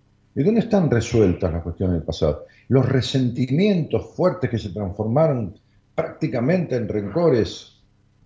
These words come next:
en, en, en, en toda esta cuestión. ¿Dónde está resuelta la mujer, la mujer, la hembra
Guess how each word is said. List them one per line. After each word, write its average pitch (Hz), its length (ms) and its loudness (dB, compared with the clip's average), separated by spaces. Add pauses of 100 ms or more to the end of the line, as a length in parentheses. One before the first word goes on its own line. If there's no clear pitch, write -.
(320)
en, 117 280 -8
en, 113 180 0
en, 113 260 -4
en 117 180 -2
toda 165 180 4
esta 135 220 -2
cuestión. 117 280 -4
¿Dónde 160 140 0
está 196 120 0
resuelta 160 920 2
la 117 200 0
mujer, 117 760 -2 (540)
la 113 120 0
mujer, 143 380 -2
la 127 260 2
hembra 127 840 0